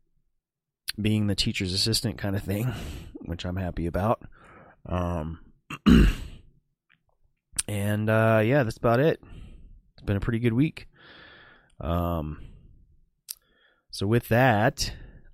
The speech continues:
uh, I guess we'll get into some news. Uh, we may go back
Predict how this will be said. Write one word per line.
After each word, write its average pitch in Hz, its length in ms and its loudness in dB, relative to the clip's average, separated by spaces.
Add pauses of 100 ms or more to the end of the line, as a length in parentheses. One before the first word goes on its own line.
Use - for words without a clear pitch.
(140)
uh, 107 40 -4
I 98 200 0
guess 123 240 -2
we'll 123 100 -6
get 110 120 0
into 104 500 -2
some 92 420 -2
news. 95 680 0 (1120)
Uh, 87 180 -2
we 101 100 0
may 151 280 4 (200)
go 110 180 8
back 90 520 0